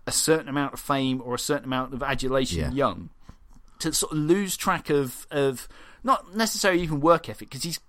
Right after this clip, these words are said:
Speaker 1: clearly putting the effort in and he's, he's amazingly talented, but just, just you need people around you to say, "No,"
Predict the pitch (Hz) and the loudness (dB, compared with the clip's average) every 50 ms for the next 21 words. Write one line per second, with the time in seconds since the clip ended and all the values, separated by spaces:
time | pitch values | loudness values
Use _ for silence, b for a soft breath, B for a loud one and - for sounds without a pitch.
0 | - - - - - 214 254 214 175 127 - - 156 143 135 135 143 139 - 117 | -20 -16 -10 -6 0 4 4 4 4 2 0 0 -2 0 0 0 0 0 -2 -4
1 | - 127 123 110 107 104 113 120 - 135 143 131 135 135 143 160 175 160 147 143 | -4 -4 -4 -2 -2 -4 -6 -6 -6 -8 -6 -6 -4 -2 0 0 -2 -2 -4 -4
2 | 131 123 - - 160 151 131 107 98 - - 139 - - - 185 190 175 - - | -6 -6 -2 0 0 0 0 -2 -6 -6 -10 -10 -6 -4 0 0 0 0 -2 -8
3 | _ - - 180 165 - - 151 170 175 190 214 220 - - 226 240 - 202 180 | _ -8 -6 -6 -6 -6 -6 -6 -6 -4 -4 -6 -6 -4 -4 -4 -2 -2 -2 -2
4 | 165 156 170 175 170 147 127 123 120 - - - 147 139 131 123 120 135 151 147 | 0 2 2 2 2 2 2 0 0 0 -2 0 2 2 2 2 2 4 4 6
5 | 135 117 110 104 | 6 6 4 0